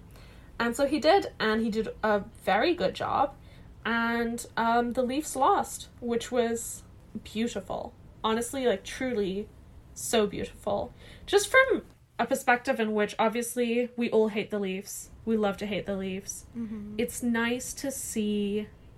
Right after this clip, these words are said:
Speaker 1: A, like, a, a sort of underdog story. We love an underdog story. B,
Speaker 2: Mm-hmm.
Speaker 1: an underdog story where the Leafs lose. <laughs>
Speaker 2: I know. Like, no matter how bad your team is, no matter how bad things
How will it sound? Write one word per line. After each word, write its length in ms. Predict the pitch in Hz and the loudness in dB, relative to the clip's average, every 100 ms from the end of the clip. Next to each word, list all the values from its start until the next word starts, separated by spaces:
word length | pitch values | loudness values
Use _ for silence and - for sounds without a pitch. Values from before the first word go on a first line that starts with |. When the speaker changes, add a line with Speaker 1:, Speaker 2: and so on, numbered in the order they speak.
| - - | -2 4
Speaker 1:
A, 300 | 240 349 339 | 6 6 2
like, 220 | 247 233 | 0 2
a, 200 | 202 - - - | 2 0 -8 -6
a 60 | 214 | -4
sort 160 | 214 226 | -2 -2
of 80 | - | -2
underdog 400 | 208 202 196 190 | 0 0 -2 -4
story. 320 | - 180 214 | -4 -4 -2
We 100 | 247 | -2
love 140 | 208 190 | -2 -2
an 80 | 196 | -2
underdog 360 | 190 180 185 | -4 -4 -8
story. 400 | - - - 240 - - - - | -10 -8 -6 -6 -10 -20 -20 -2
B, 300 | 277 285 302 | 2 4 4
Speaker 2:
Mm-hmm. 220 | 226 214 240 | 2 -2 -2
Speaker 1:
an 80 | 233 | 2
underdog 380 | 269 277 247 247 | 2 4 2 0
story 300 | 240 220 214 | 0 2 4
where 160 | 208 | 4
the 120 | 202 | 2
Leafs 520 | 202 202 220 240 - - - | 0 0 -2 -4 -10 -12 -2
lose. 440 | 202 - 320 - - - - 427 359 - - - | 0 0 0 0 -2 6 8 8 6 0 -4 -8
<laughs> 760 | - - - - - - - | -18 -20 -16 -12 -12 -14 -8
Speaker 2:
I 80 | 226 | -4
know. 320 | 220 214 208 202 - - | -2 0 -2 -4 -14 0
Like, 260 | 269 254 - - - - - - | 2 2 0 -18 -20 -20 -14 2
no 160 | 277 269 | 4 8
matter 300 | 262 302 359 | 8 8 4
how 300 | 262 262 302 | 4 4 4
bad 720 | - 175 175 180 233 262 240 - - | -2 -6 -2 0 -2 -2 -10 -14 -6
your 180 | 226 214 | 4 4
team 380 | 208 220 214 208 | 4 -4 -6 -6
is, 360 | 180 180 190 220 | -6 -4 -4 -2
no 80 | |
matter 260 | 214 220 226 | 0 0 0
how 240 | 226 262 | 0 0
bad 360 | 269 262 247 208 | 4 6 6 2
things 360 | - 220 208 | -4 -2 -2